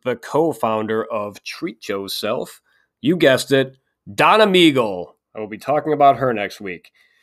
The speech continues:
Please remember to email me with any questions, thoughts, hate mail to citizens of pawnee at gmail dot com,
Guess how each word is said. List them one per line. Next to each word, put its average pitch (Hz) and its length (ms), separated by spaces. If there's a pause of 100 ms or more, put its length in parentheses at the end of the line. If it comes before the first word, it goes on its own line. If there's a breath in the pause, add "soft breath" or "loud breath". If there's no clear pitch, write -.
(180)
Please 208 640
remember 139 520
to 135 360
email 196 420
me 120 120
with 110 220
any 139 220
questions, 123 560
thoughts, 127 320
hate 175 320
mail 165 300
to 117 200
citizens 143 520
of 120 120
pawnee 135 420
at 104 120
gmail 123 420
dot 113 220
com, 156 420